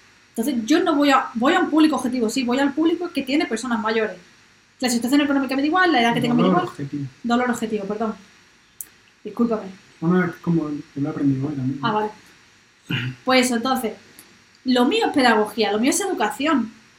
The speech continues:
Speaker 1: Y todas las personas nos dedicamos a educación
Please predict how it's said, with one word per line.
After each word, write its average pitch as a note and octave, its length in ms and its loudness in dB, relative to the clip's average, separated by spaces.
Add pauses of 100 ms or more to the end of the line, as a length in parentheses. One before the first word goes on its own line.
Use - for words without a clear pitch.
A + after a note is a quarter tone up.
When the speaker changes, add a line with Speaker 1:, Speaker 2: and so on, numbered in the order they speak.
(720)
Speaker 1:
Y B3 140 -2
todas E4+ 320 2
las C4 160 2
personas C#4+ 500 2 (180)
nos A#3 200 2
dedicamos A3+ 420 2
a C4 40 -2
educación A#3+ 420 -4